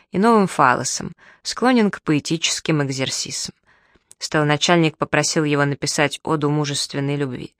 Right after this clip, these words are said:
к юбилею палаты. Виктор постарался, исполнил. Все оды не вспомню без Монечки, а вот эти строки запали.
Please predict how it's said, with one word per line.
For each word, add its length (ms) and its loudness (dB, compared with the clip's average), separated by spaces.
к 60 -18
юбилею 480 2
палаты. 540 -4
Виктор 340 0
постарался, 720 2
исполнил. 640 0
Все 260 2
оды 220 6
не 100 2
вспомню 640 2
без 200 -2
Монечки, 640 -2
а 140 2
вот 160 4
эти 240 4
строки 460 0
запали. 580 -4